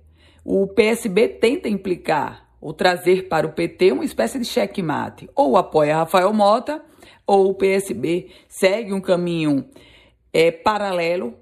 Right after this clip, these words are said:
com o nome do deputado federal. O fato concreto é que, mesmo se não for viabilizado,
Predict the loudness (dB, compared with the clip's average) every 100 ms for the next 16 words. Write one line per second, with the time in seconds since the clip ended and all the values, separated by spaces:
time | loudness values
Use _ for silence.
0 | _ -6 -4 -2 -2 -2 -4 -6 0 0
1 | 0 -4 -6 -4 -6 -4 -4 -6 -10 -12
2 | -16 -16 -2 0 0 -4 -2 0 -2 -2
3 | -4 0 2 2 2 0 -6 -4 -6 -2
4 | -2 0 -2 -2 -4 -2 0 -2 -6